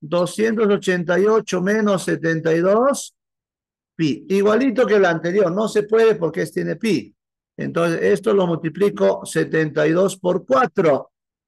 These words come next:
Y esto queda setenta y dos pi.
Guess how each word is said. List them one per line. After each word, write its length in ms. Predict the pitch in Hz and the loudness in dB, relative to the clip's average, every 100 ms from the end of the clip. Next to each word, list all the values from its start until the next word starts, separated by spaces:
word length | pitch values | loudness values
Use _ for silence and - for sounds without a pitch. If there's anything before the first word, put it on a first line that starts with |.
| _ _ _ _ _ _ _ _ _ - | _ _ _ _ _ _ _ _ _ -6
Y 180 | 165 | 0
esto 300 | 196 190 - | 0 0 -4
queda 280 | - 185 185 | -2 0 0
setenta 560 | - 151 139 139 131 135 | 0 -4 -2 -4 -2 -2
y 60 | |
dos 340 | 143 175 185 - | 0 0 0 -4
pi. 400 | 202 180 - | -2 -2 -2